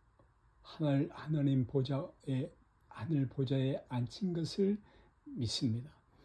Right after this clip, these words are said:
우리가 신자로서의 삶에서 승리하게 하시고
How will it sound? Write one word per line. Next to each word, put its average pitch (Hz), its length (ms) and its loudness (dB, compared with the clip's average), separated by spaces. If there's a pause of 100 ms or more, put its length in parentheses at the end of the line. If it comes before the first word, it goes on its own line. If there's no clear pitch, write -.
(380)
우리가 113 320 0
신자로서의 139 880 2
삶에서 160 680 -2 (320)
승리하게 175 680 -2
하시고 143 460 -6